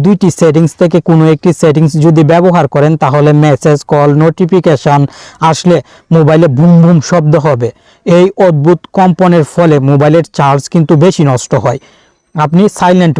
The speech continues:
মোড ব্যবহার করবেন, আর কোনো সময় যদি প্রয়োজন হয়, তাহলে রিংটোন, নোটিফিকেশনসের ভলিউম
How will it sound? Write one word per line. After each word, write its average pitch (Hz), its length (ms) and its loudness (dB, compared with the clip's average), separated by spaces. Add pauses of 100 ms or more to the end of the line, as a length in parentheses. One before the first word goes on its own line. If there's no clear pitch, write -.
মোড 143 140 2 (100)
ব্যবহার 156 320 0 (100)
করবেন, 147 280 0 (100)
আর 147 60 0 (100)
কোনো 151 120 2 (100)
সময় 156 320 0
যদি 156 140 2 (120)
প্রয়োজন 165 480 2
হয়, 147 220 0
তাহলে 147 300 0 (380)
রিংটোন, 156 580 0 (160)
নোটিফিকেশনসের 165 960 0 (120)
ভলিউম 147 380 2